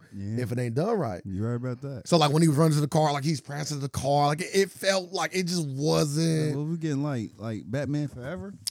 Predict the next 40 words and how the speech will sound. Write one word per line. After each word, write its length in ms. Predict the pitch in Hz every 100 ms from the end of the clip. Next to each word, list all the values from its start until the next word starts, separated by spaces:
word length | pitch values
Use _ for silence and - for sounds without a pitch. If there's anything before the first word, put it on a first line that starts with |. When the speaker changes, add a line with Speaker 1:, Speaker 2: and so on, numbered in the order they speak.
| - - -
Speaker 2:
Yeah, 460 | 147 175 233 233 165
it, 20 |
it, 140 | 190 -
Speaker 1:
It 240 | 151 147 156
Speaker 2:
it, 120 | 156
Speaker 1:
seem-, 60 |
it 120 | - -
Speaker 2:
it, 100 | 151
Speaker 1:
seemed 180 | 165 165
like 120 | 170
we 80 | 156
getting 180 | 151 135
Batman 340 | 156 160 143
Forever 280 | 139 151 196
vibes. 420 | 131 135 135 -
Speaker 2:
it, 60 | 135
it, 380 | 131 220 143 139
it, 200 | 196 -
Speaker 1:
Yeah. 680 | 131 127 147 165 - - - 427 -
Speaker 2:
yeah, 540 | 110 494 440 440 165 -
Speaker 1:
<laughs> 80 | -
Speaker 2:
yeah, 160 | 311 277
yeah. 280 | 120 123 87 -
It's 120 | 113
Speaker 1:
You 80 | 226
want 180 | 240 214
some 140 | 226
cable? 480 | 269 247 269 269 254
Nah. 340 | 320 285 220 180 -
Speaker 2:
Yeah, 320 | 123 123 117
Speaker 1:
Like, 60 | -
what 100 | -
the 120 | 151
fuck 320 | 156 - 381 117
Speaker 2:
yeah, 80 | 113
Speaker 1:
is 120 | 101
Speaker 2:
it, 200 | 117 -
Speaker 1:
going 100 | 175
on 220 | 175 151 -
here? 160 | 135